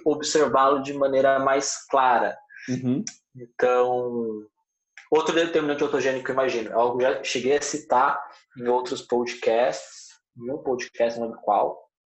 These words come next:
Speaker 1: que a gente, que eu falei sobre algo que é, seria um repertório de autodefesa intelectual, que eu acho que seria um conjunto de padrões de comportamento frente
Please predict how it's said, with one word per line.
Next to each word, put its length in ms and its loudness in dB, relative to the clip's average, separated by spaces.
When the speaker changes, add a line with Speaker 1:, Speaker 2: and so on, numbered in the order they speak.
Speaker 1:
que 60 -6
a 40 0
gente, 360 -6
que 80 0
eu 80 -2
falei 240 0
sobre 480 -2
algo 320 2
que 160 -2
é, 460 2
seria 320 -2
um 40 0
repertório 680 0
de 160 -2
autodefesa 680 -2
intelectual, 720 -2
que 80 -6
eu 60 2
acho 220 0
que 80 -8
seria 400 -4
um 140 -12
conjunto 640 -4
de 100 -4
padrões 520 0
de 60 -6
comportamento 800 -2
frente 800 -2